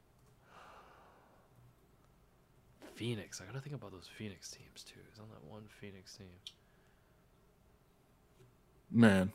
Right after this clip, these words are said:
Speaker 2: I know this is killing you, man.
Speaker 1: No, this
Speaker 2: This
Speaker 1: is killing me.
Speaker 2: This is tough,
Speaker 1: 'Cause I
Speaker 2: bro.
Speaker 1: usually, I usually have a team that I can connect the player to.
Speaker 2: Mm.
Speaker 1: And right now I don't. Like, even you giving me that twenty nineteen Houston,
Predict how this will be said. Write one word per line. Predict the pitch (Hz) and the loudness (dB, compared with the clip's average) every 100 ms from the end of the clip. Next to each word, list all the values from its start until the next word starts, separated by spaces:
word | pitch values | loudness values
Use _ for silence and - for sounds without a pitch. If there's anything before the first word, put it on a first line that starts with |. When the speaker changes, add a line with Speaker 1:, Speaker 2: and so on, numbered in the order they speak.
| - | 4
Speaker 2:
I | 98 | 12
know | 107 120 | 12 12
this | 113 | 12
is | 110 | 12
killing | - 113 101 | 12 12 12
you, | 90 | 10
man. | 92 90 139 | 8 8 12
Speaker 1:
No, | 160 123 | 12 12
this | 131 | 12
Speaker 2:
This | 240 | 8
Speaker 1:
is | 220 | 4
killing | - - 117 127 202 127 | 2 4 12 12 12 10
me. | 92 90 - - | 4 0 -2 10
Speaker 2:
This | 104 | 12
is | 117 - | 12 8
tough, | - 110 123 110 | 12 12 12 12
Speaker 1:
'Cause | 143 | 12
I | 139 | 12
Speaker 2:
bro. | 143 | 12
Speaker 1:
usually, | 180 180 196 180 | 12 12 12 12
I | 127 | 10
usually | 135 165 165 180 | 10 8 8 10
have | 151 113 | 10 10
a | |
team | 110 - 135 135 | 8 8 8 10
that | 92 92 | 8 6
I | 92 | 6
can | 95 | 4
connect | 92 92 101 110 | 2 6 6 6
the | - | 2
player | - 101 113 | 4 8 8
to. | 92 - - - - - - | 6 -2 -10 -12 -20 -20 6
Speaker 2:
Mm. | 110 110 107 98 87 | 12 12 12 12 10
Speaker 1:
And | 98 | 12
right | 110 | 12
now | 120 120 | 12 10
I | 95 | 8
don't. | 85 101 107 - | 6 2 2 -2
Like, | 98 90 | -2 10
even | 127 151 147 | 10 12 10
you | 131 143 | 12 12
giving | 139 135 139 | 12 12 12
me | |
that | 131 104 | 12 10
twenty | - 123 120 | 10 8 10
nineteen | 107 113 - 113 | 10 8 6 0
Houston, | 98 90 98 160 208 | 0 0 2 2 0